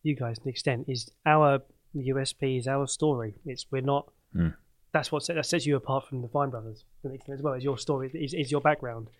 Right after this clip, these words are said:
Speaker 1: and the same with us. No one, no one can do what we do because no one's lived our lives. So it's, it's gonna
Speaker 2: Yeah.
Speaker 1: be different.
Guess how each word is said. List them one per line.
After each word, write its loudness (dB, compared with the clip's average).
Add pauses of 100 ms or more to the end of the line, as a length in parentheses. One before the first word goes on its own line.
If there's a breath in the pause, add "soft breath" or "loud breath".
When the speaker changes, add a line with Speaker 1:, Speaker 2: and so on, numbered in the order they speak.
(240 soft breath)
Speaker 1:
and 0
the -4
same 4
with 2
us. 2
No 6
one, 4 (140)
no 8
one 6
can 0
do 4
what 2
we -2
do -6 (480)
because -8 (240)
no 0
one's 0
lived 0
our -2
lives. -6 (100)
So -8
it's, -12
it's -14
gonna 2
Speaker 2:
Yeah. 8
Speaker 1:
be 4
different. -14